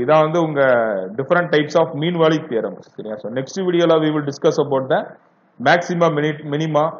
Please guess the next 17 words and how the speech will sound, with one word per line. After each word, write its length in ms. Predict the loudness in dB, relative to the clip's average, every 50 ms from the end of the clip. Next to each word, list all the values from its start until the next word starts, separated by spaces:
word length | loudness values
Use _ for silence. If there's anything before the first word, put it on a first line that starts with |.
| -16 -20 _ -6
So, 60 | -6 -4
அந்த 160 | -2 -2 -2 0 0
கான்செப்ட் 340 | -2 0 0 -2 -2 0 2
எல்லாம் 200 | 2 2 2 2 0
பார்ப்போம். 280 | -2 -2 -2 -6 -14 -16 -18 _ _ _ _ _ _ -14
சரியா? 200 | -10 -10 -8 -6
So, 80 | -6 -8 -4
stationary 460 | 0 0 0 0 0 -2 -2 -2 -2 0
point 220 | 0 0 2 2 2
calculate 340 | 0 2 0 -2 -2 -2 -4 -4
பண்றது, 300 | 0 0 0 0 0 -2 0 2
partial 340 | 2 2 2 0 -2 -2 -2 -2
derivatives 480 | -2 -2 -2 -4 -4 -4 -4 -6 -4 -2
எல்லாமே 240 | -2 0 0 0 0 0
அடுத்தடுத்த 340 | 0 0 -2 -2 -2 -4 -4 -2
வீடியோல 260 | -2 0 0 0 0 -2
வரும். 180 | -4 -10 -14